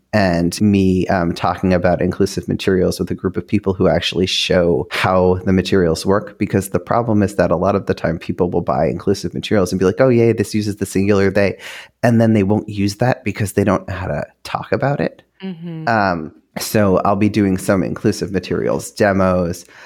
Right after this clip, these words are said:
Speaker 1: just things that, you know, people can watch on their own time. And that way, when we all have live sessions together, we're all sort of starting with the same understanding. And I don't sort of have this rolling admission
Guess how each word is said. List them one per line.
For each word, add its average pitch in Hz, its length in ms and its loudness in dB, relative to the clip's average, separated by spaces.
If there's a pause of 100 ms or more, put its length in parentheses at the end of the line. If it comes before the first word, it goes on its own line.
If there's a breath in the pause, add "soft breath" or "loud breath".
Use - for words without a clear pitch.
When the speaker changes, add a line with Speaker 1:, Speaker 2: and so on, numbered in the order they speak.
(140 loud breath)
Speaker 1:
just 156 260 0
things 117 360 2
that, 107 380 0
you 113 80 4
know, 98 140 4
people 113 320 0
can 95 480 -2
watch 92 400 0
on 87 140 2
their - 240 -4
own 87 240 0
time. 82 640 -4
And 98 220 2
that 92 240 2
way, 95 320 4
when 92 260 0
we 90 220 4
all 92 280 2
have 78 360 -2
live 87 260 2
sessions 87 420 -2
together, 90 400 2
we're 87 180 2
all 87 140 2
sort 87 220 0
of 82 80 -4
starting 87 420 0
with 87 120 -2
the 87 80 -2
same 87 260 2
understanding. 85 560 0
And 87 80 0
I 82 80 0
don't 87 220 -2
sort 90 160 0
of 85 80 -4
have 85 160 0
this - 180 -4
rolling 85 480 0
admission 85 580 0